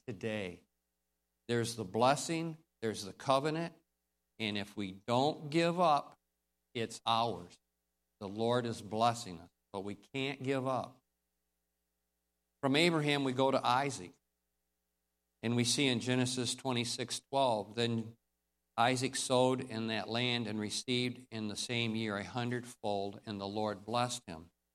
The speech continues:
Pastor spoke on this roughly a month and a half ago. I don't, I'm gonna hit it for one minute, maybe thirty seconds. But again, the Lord told Isaac, "Don't go down to Egypt. Plant where you're at,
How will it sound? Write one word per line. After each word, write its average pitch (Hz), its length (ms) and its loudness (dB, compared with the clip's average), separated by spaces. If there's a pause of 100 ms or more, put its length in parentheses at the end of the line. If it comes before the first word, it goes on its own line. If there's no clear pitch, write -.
(340)
Pastor 139 360 2
spoke 135 400 -2
on 113 180 -4
this 107 200 -8
roughly 117 340 -2
a 110 60 2
month 113 320 2
and 117 100 0
a 113 40 -2
half 117 340 2
ago. 95 400 -8
I 110 120 -2
don't, 120 140 -4 (540)
I'm 117 140 -4
gonna 123 140 0
hit 120 160 0
it 120 120 -2
for 117 100 -4
one 113 300 0
minute, 110 320 -2
maybe 120 240 -2
thirty 117 340 -4
seconds. 117 560 -8 (840)
But 123 80 4
again, 127 560 2 (1500)
the 117 60 -4
Lord 131 380 2
told 131 480 2 (160)
Isaac, 123 560 0
"Don't 131 280 4
go 143 120 4
down 131 240 4
to 131 100 -2
Egypt. 131 420 -2 (360)
Plant 120 260 2
where 143 140 -2
you're 147 220 2
at, 113 280 4